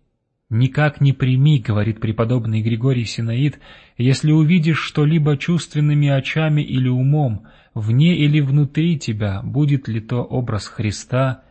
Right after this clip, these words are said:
или ангела, или какого святого, или если представится тебе свет. Будь внимателен и осторожен. Не позволь себе доверить чему-либо,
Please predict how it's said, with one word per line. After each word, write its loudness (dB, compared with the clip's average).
или 0
ангела, -2
или 4
какого 0
святого, -2
или 2
если 2
представится -2
тебе -4
свет. -6
Будь -2
внимателен -2
и -6
осторожен. -4
Не 2
позволь 2
себе 0
доверить 2
чему-либо, -2